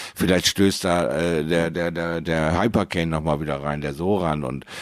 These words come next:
fährt nochmal mit. Oder der Rastovic ist nochmal dabei oder so, weil man, man kennt die Bande ja auch und will ja, dass es da auch weiterläuft. Und auch da sehen wir gute, konstante Leistung und Leistungsexplosionen. Das ist,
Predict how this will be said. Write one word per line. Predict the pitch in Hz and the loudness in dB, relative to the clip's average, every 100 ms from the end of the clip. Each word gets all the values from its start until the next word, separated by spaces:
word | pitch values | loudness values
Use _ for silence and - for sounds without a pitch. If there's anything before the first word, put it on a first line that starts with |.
| - | -14
fährt | - 92 - | -4 -4 -2
nochmal | 82 78 76 | -2 0 0
mit. | 76 69 | -2 0
Oder | 69 80 | 2 2
der | 80 80 | 2 0
Rastovic | 92 - 101 82 82 | 0 0 0 0 0
ist | 78 80 | -2 -4
nochmal | 80 76 73 | -4 -4 -2
dabei | 73 73 71 | 0 2 0
oder | 60 73 | -2 -4
so, | 76 | -4
weil | 76 82 | -2 0
man, | 82 | -2
man | 82 85 | -4 -4
kennt | 104 101 | -4 -2
die | |
Bande | 101 104 98 101 | 0 0 4 4
ja | 90 | 4
auch | 104 135 | 4 2
und | 92 | 0
will | 78 82 | 0 2
ja, | 82 85 - - - - | 2 0 -4 -12 -14 -8
dass | 85 | -4
es | 87 - | -2 0
da | 85 | 2
auch | 110 113 | 2 2
weiterläuft. | 85 76 76 71 67 - | 0 2 0 0 -4 -6
Und | 71 73 - | -8 -8 -6
auch | 57 85 | -4 -2
da | 104 131 | -2 -2
sehen | 92 82 76 | 0 0 2
wir | 73 69 | 0 0
gute, | 80 101 101 | -4 -2 -2
konstante | - 98 87 98 87 | -2 -6 -4 -4 -2
Leistung | 85 82 98 107 | -2 -2 -2 -2
und | 95 101 | 0 0
Leistungsexplosionen. | 107 - 104 82 107 101 101 139 104 60 | 0 -2 -2 -2 -2 -4 -4 -2 -4 -4
Das | 65 | -6
ist, | 67 65 | -6 -10